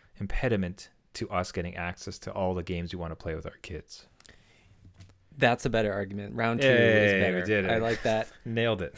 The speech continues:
Speaker 2: Um,
Speaker 1: <laughs>
Speaker 2: and I will say part of that, like you mentioned hardware,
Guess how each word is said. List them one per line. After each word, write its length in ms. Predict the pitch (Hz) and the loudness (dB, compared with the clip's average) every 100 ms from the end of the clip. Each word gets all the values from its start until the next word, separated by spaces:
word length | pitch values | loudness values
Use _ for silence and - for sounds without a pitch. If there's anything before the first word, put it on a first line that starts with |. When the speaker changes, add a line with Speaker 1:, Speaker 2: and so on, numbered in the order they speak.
| - | 0
Speaker 2:
Um, 520 | 135 123 120 113 110 190 - _ | 4 6 4 2 -2 -6 -6 _
Speaker 1:
<laughs> 260 | - - | -20 2
Speaker 2:
and 140 | 143 131 | 6 6
I 60 | |
will 220 | 139 180 | 6 2
say 340 | 196 - 110 107 | 2 4 4 2
part 440 | - - 131 190 | -4 0 2 2
of 100 | 143 | 0
that, 320 | 98 92 123 | -4 -6 -6
like 220 | - 113 117 | -8 -8 -6
you 60 | |
mentioned 300 | 117 120 127 | -6 -4 -8
hardware, 720 | 113 - 110 92 90 90 131 | -8 -4 -4 -4 -8 -8 -10